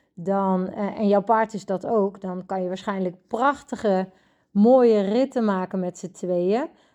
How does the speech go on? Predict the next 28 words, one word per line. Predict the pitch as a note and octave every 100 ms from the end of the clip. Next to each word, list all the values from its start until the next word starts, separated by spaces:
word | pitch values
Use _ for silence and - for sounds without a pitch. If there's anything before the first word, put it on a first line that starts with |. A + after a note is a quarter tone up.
| _ -
Eh, | G#3 G3+ G3 G3
maar | G#3 G#3+ G#3
vaak, | B3+ B3+ B3 B3
eh, | - - A3 G#3+ G#3
wanneer | G3+ A3 G#3+ G#3
het | G3
dan | G#3 F#3+ F3 E3
erop | F#3 F3+ F3+
aankomt | F#3 G#3 G#3 G#3 G3+
en | G3 F3+ F3+
je | F#3
moet | F#3+ E3
bijvoorbeeld | F#3 G#3 E3+
de | F3
wedstrijdring | G#3 - F#3+ G3 F3+ F3 G3+ G3
in, | F#3+ F#3+ F#3+ - _ _
dan | F#3+ G#3
is | B3 G#3+
dat | A3 G#3 -
moeilijk | G#3 G3+ A#3 B3+ A3 G#3+
voor | G3+ G3
jullie | G3 F#3+
beiden | D3+ F3+ F3+ F3+ F3+
om | F3 E3
de | E3
focus | - A#3+ B3 A3+ G#3
te | G3
houden. | F3+ E3+ D#3 D#3+